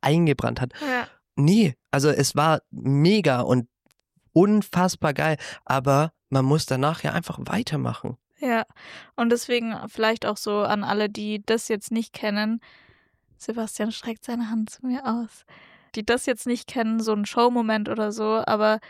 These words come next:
Speaker 2: es ist super wichtig, seine Erfolge auch zu feiern und sich zu feiern und nicht nur kurz danach, sondern auch immer wieder Revue passieren lassen, was man so geschafft hat, egal ob's jetzt der Test ist, auf dem man gelernt hat, das Abitur, das man so lange vor sich her,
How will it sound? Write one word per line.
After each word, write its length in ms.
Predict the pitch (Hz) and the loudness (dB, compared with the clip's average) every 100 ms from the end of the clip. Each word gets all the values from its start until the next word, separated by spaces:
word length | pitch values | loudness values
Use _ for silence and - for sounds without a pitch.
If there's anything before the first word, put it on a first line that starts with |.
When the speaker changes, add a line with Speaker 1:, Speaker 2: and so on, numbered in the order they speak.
| - | -8
Speaker 2:
es 120 | 226 | -6
ist 180 | 240 - | -4 -2
super 320 | 277 277 226 | -2 0 0
wichtig, 320 | 240 - 226 | -2 -4 -6
seine 240 | - 214 208 | 0 0 0
Erfolge 460 | 214 - 220 214 | -4 0 0 2
auch 80 | 202 | -2
zu 140 | - 208 | -4 -10
feiern 580 | - 208 202 196 196 226 | -2 2 2 0 -6 -8
und 160 | - 208 | -6 -4
sich 380 | 233 226 - - | -4 -6 -8 -14
zu 160 | - 214 | -12 -6
feiern 560 | 226 214 208 202 202 - | 0 0 0 -2 -6 -6
und 420 | 214 202 202 - | -6 -4 -8 -6
nicht 220 | 226 - | -8 -6
nur 140 | 226 214 | -6 -4
kurz 240 | 233 - | -4 -4
danach, 400 | 240 208 214 240 | -6 0 0 0
sondern 280 | - 208 202 | -4 -4 -4
auch 100 | 208 | -4
immer 220 | 214 214 | -2 -2
wieder 220 | 208 214 | 0 -2
Revue 260 | 220 214 226 | -2 -6 -8
passieren 340 | 240 220 220 | -8 -6 -4
lassen, 220 | 208 202 208 | -4 -4 -4
was 160 | 202 | -6
man 120 | 208 202 | -6 -4
so 80 | |
geschafft 460 | 202 208 220 - - | -6 -4 -6 -6 -6
hat, 120 | 208 | -6
egal 300 | 214 214 208 | -6 -4 -2
ob's 200 | 220 - | -4 -4
jetzt 220 | 214 208 - - - - | -6 -6 -12 -20 -20 -6
der 120 | 226 | -4
Test 340 | - 233 - - | -2 -4 -4 -6
ist, 140 | 220 | -6
auf 120 | 208 | -6
dem 160 | - 208 | -4 -4
man 140 | 208 | -4
gelernt 440 | 208 202 202 202 - | -4 -2 -2 -4 -6
hat, 220 | 208 - | -8 -6
das 140 | 202 | -4
Abitur, 960 | - 214 214 - 240 247 233 220 214 208 | 0 -2 -4 -10 0 2 4 2 0 -4
das 200 | 214 - | -6 -4
man 140 | 214 | -4
so 140 | 208 220 | -2 -2
lange 360 | 214 214 208 | 0 0 -2
vor 160 | 208 220 | -4 -8
sich 200 | 233 - | -8 -4
her, 240 | 220 214 | 0 0